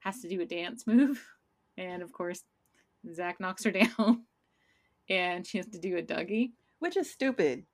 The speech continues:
Speaker 2: Why would you pick a dance that's all shoulders and arms when you can't move your shoulders and
Speaker 1: <laughs>
Speaker 2: arms?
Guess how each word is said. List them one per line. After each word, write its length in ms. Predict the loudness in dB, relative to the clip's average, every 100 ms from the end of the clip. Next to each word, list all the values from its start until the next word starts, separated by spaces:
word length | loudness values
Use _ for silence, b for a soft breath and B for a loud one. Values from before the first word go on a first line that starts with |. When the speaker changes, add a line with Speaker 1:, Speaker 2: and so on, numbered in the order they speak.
| _ _ _ _
Speaker 2:
Why 220 | 4 6 6
would 180 | 2
you 100 | 0
pick 240 | 0 -2 0
a 100 | 0
dance 500 | 0 0 0 -2 -4
that's 220 | 2 2 4
all 600 | 6 10 10 8 6 2 _ _ _ _ -8
shoulders 680 | 4 8 10 10 8 6
and 120 | 2 4
arms 520 | 6 6 6 4 0 -6 4
when 160 | 8
you 100 | 8
can't 300 | 8 6 6
move 160 | 4 4
your 100 | 4
shoulders 400 | 6 6 6 6
and 100 | 6
Speaker 1:
<laughs> 60 | 6
Speaker 2:
arms? 480 | 4 2 -2 -4